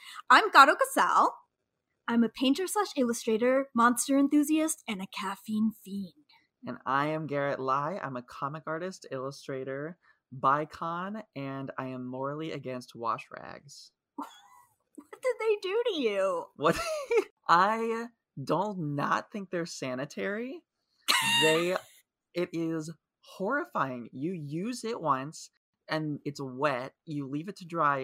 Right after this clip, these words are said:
Speaker 2: It grows mildew, and then you put it back on your body, and then you
Speaker 1: Mm.
Speaker 2: keep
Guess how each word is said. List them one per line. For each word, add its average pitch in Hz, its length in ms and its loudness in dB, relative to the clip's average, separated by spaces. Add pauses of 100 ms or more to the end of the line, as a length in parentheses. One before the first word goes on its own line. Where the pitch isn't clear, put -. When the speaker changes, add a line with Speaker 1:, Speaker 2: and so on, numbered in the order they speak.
Speaker 2:
It 127 100 -12
grows 131 260 -2
mildew, 127 680 -4
and 127 100 -8
then 131 100 -10
you 127 160 -10
put 160 140 -8
it 135 180 -12
back 135 300 -2
on 160 140 -12
your 143 140 -8
body, 127 640 -6 (280)
and - 220 -2
then - 100 0
you - 120 0
Speaker 1:
Mm. - 260 -8
Speaker 2:
keep 151 300 -4